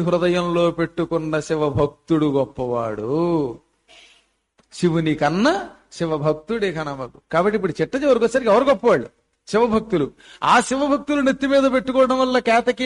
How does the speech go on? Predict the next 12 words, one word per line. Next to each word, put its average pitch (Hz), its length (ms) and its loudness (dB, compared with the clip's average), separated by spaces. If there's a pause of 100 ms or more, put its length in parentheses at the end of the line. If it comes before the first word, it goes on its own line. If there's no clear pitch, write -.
(120)
పుష్పకం 247 440 0 (100)
యొక్క 233 180 -2 (100)
విలువ 220 220 2
పెరిగిపోయింది, 185 840 2
మొగలి 190 320 2
పువ్వు 185 180 -2
యొక్క 180 260 0 (100)
వి-, 151 220 -4
రేటు 208 340 4
పెరిగిందనమాట, 151 600 0 (680)
వెయిట్ 233 380 4
పెరిగింది. 143 380 -4